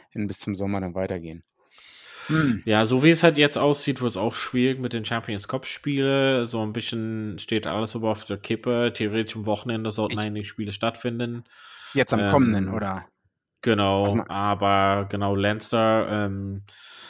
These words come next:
Speaker 2: das Spiel gegen, ähm, Cast ist auch so ein bisschen Wackelkandidat, weil die halt viele, ähm, Ausfälle hatten.
Speaker 1: Gegen,
Speaker 2: Ähm,
Speaker 1: ja, okay.
Speaker 2: das Problem ist, ist, dass irgendwie das zu prognostizieren, beziehungsweise darauf zu wetten, ist halt eine super schwierige Sache.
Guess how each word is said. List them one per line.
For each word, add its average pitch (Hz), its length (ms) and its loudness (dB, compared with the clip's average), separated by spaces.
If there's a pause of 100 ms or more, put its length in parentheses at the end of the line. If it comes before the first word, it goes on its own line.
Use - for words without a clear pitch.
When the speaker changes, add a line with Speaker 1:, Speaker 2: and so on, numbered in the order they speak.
(140)
Speaker 2:
das 98 160 0
Spiel 107 240 -4
gegen, 101 500 -2
ähm, 90 800 -4
Cast 104 640 -6
ist 98 140 -6
auch 101 140 -2
so - 140 -6
ein 107 80 -4
bisschen 104 280 -6
Wackelkandidat, 107 720 0
weil 95 100 -4
die 107 320 -4
halt 107 140 -4
viele, 101 680 -4
ähm, 104 320 -12
Ausfälle 107 480 -6
hatten. 104 380 -8 (880)
Speaker 1:
Gegen, 113 220 2
Speaker 2:
Ähm, 95 100 -6
Speaker 1:
ja, 113 220 0
okay. 104 280 -6 (1400)
Speaker 2:
das 71 220 -12
Problem 104 400 -2
ist, 107 160 -4
ist, 107 160 -2
dass - 380 -2
irgendwie 104 340 -2
das 104 340 0
zu 101 300 -2
prognostizieren, 113 880 -2
beziehungsweise 104 540 -2
darauf 101 320 -4
zu 90 180 -6
wetten, 117 360 -4
ist 107 180 -4
halt 101 100 -2
eine 107 100 -10
super - 220 -8
schwierige 104 380 -4
Sache. 98 480 -4